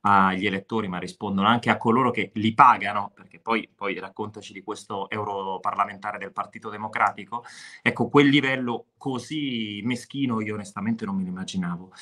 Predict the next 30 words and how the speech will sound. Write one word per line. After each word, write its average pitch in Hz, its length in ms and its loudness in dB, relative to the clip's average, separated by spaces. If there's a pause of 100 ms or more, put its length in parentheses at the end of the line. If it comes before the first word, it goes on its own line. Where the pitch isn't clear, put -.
(340)
E, 120 680 6
e 113 100 -10
quindi, 123 460 -4
mh, 95 280 -12
raccontaci 117 640 -2
meglio 113 440 -6
anche, 110 340 -4
mh, 95 320 -12
questione, 107 480 -4
queste 113 260 -2
questioni 107 340 -6
politiche. 135 680 -2
E 123 180 -2
poi 143 420 2 (400)
la 117 120 2
domanda 135 380 2
che 113 140 -8
ti 110 100 -16
faccio, 127 340 -2
che 98 60 -12
è 92 40 -8
la 92 80 -10
stessa 104 300 -12
poi 101 160 -4
che 98 80 -8
esce 104 220 -8
fuori 107 180 -6
dal 101 160 -8
tuo 107 120 -12
documentario, 104 800 -2